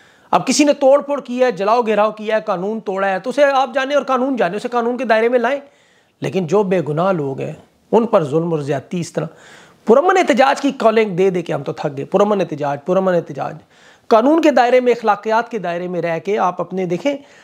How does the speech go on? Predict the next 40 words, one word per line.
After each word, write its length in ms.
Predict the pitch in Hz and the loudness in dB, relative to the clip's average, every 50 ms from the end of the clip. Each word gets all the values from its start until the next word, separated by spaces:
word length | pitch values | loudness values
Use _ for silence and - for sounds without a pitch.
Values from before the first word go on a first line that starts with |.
| - _ _ _ _ _ _ _ _ | -20 _ _ _ _ _ _ _ _
जो 300 | - 147 143 135 190 247 | -4 -2 2 4 4 6
मर्जी 260 | 254 269 277 277 370 | 6 4 4 4 2
करें, 220 | 320 320 269 247 254 - | 2 2 2 0 0 -6
उसे 120 | - - 285 | -8 -8 -4
कोई 180 | - 311 339 | -2 0 0
नहीं 80 | 330 302 | 2 2
रोता। 200 | 254 226 233 247 | 2 2 2 0
लेकिन 200 | 240 233 226 254 | 0 0 0 2
मैं 140 | 240 240 233 | 2 2 2
देखें 180 | 254 285 330 349 | 2 0 2 2
आफ्ताब 440 | 311 262 254 - 269 254 285 294 302 | 2 2 2 0 0 0 0 -2 -4
इकबाल 360 | 285 - 214 233 240 262 254 | -8 -4 0 0 0 2 0
जैसा 220 | 233 226 - 190 | -2 -6 -6 -10
शख्स 340 | - - - - - - _ _ _ _ - | -12 -14 -16 -20 -20 -20 _ _ _ _ -8
जो 80 | 240 | -6
इंतहाई 300 | 240 226 - 254 254 277 | -4 0 2 2 2 0
अदब, 360 | - - - 247 220 262 247 | -2 -4 -4 0 0 0 0
तमीज़ 380 | 254 262 - 233 214 226 233 220 | -2 -4 -6 -4 -4 -4 -2 -2
और 60 | 226 208 | -2 -2
अखलाकियात 600 | 165 - 208 202 185 170 - 180 170 165 165 165 | -2 -2 -2 -2 -2 -2 -2 0 0 0 0 -2
और 60 | 170 | -6
कानून 380 | 165 - 240 233 247 269 269 240 | -4 -2 0 0 0 0 0 0
के 80 | 226 | 0
दायरे 240 | 190 165 147 143 147 | 2 2 0 0 -2
में 120 | 139 143 135 | -6 -8 -8
रहता 220 | 127 113 - - | -10 -10 -12 -16
है, 120 | - - _ _ _ _ _ _ _ _ _ _ _ _ - - | -20 -20 _ _ _ _ _ _ _ _ _ _ _ _ -2 2
हमें 180 | 196 240 254 | 4 4 4
भी 80 | 233 233 | 4 4
नसीहतें 460 | 208 196 180 - 196 180 160 165 156 | 4 2 2 0 -2 -2 -2 -4 -6
करते 260 | 139 135 - - 151 | -6 -8 -10 -12 -14
हैं, 80 | 151 165 | -14 -6
आपने 260 | 165 156 160 185 196 | -4 -4 -2 -2 -2
सुने 220 | - - 262 320 | -2 0 2 2
होंगे 140 | 320 269 240 | 2 2 0
उसकी 180 | 220 - - 208 | -4 -4 -4 0
बातें 280 | 175 156 147 143 165 | 0 0 0 0 -2
मेरे 180 | 160 156 151 156 | -2 -2 -2 -2
बारे 200 | 151 151 147 - | -4 -6 -8 -10
में। 60 | - | -14